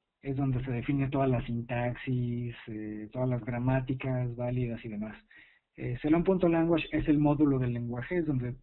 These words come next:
viene desde la clase object, de la clase nothing, las cadenas, números, colecciones y demás. Todas las clases que son básicas en el lenguaje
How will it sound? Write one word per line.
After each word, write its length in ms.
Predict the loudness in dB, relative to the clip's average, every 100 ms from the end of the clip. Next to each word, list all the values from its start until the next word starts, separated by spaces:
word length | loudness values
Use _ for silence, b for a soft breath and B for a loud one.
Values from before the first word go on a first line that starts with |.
| _ -6
viene 360 | -2 0 0
desde 340 | -2 -4 -6 -6
la 160 | -6
clase 440 | -4 -2 -2 -2 -2
object, 520 | 0 0 0 -2 -2 -18 _
de 220 | -14 -10
la 100 | -10
clase 340 | -8 -8 -6
nothing, 640 | -2 0 2 4 4 4 0
las 140 | -2
cadenas, 560 | -8 -8 -6 -2 -2 0
números, 500 | 2 2 2 0 -2
colecciones 720 | -4 -10 -8 -6 -2 -2 -4
y 40 | -6
demás. 340 | -8 -6 -6 -8 _ _ _ _ _ _
Todas 220 | -2 2 4
las 120 | 4
clases 320 | 2 2 0
que 100 | 0
son 300 | 4 4 4
básicas 500 | 2 0 0 -2 -4
en 100 | -4
el 100 | -4
lenguaje 600 | -4 -2 -2 -2 -6